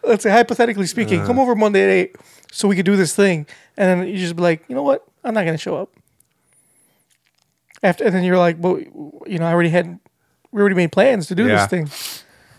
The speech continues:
Speaker 1: You're like, "No." After it was their idea to do it in the first place. You know what I'm saying? Doesn't that just, doesn't that just, like,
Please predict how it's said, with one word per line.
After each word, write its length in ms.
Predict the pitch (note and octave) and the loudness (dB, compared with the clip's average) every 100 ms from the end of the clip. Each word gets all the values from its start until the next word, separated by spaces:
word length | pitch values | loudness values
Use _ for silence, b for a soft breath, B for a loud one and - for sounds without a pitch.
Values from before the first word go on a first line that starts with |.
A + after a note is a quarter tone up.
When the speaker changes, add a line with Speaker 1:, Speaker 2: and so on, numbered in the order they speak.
| B _ | B _
Speaker 1:
You're 120 | F3+ | -4
like, 100 | G#3+ | -4
"No." 240 | C4+ C4+ - _ _ _ _ _ _ _ _ _ - - | -4 -6 -10 _ _ _ _ _ _ _ _ _ -12 2
After 380 | G#3+ G#3 G3+ F3 B B | 2 4 0 0 B B
it 60 | G#3+ | 2
was 160 | F#3 E3+ | 2 4
their 120 | F3 | 4
idea 200 | E3+ E3+ | 4 0
to 80 | E3 | 2
do 120 | F#3 | 2
it 40 | |
in 60 | F3+ | 2
the 60 | |
first 200 | E3+ D#4 | 2 0
place. 420 | C#4+ F#3 D#3+ - - _ _ _ _ _ _ _ _ _ _ - | 0 -2 -2 -8 -20 _ _ _ _ _ _ _ _ _ _ -4
You 60 | |
know 60 | G3 | -4
what 60 | |
I'm 20 | F#3+ | -2
saying? 260 | A3 C#4 - _ _ _ _ _ b b b b b _ | -2 -4 -8 _ _ _ _ _ b b b b b _
Doesn't 260 | - F3+ G3 | -2 -2 0
that 140 | F#3+ | 0
just, 220 | G3 F3+ - | 0 -2 -4
doesn't 180 | G#3+ | -4
that 100 | A#3+ A3+ | -2 -4
just, 180 | G#3+ | -4
like, 340 | A3+ E3+ - | -2 -2 -4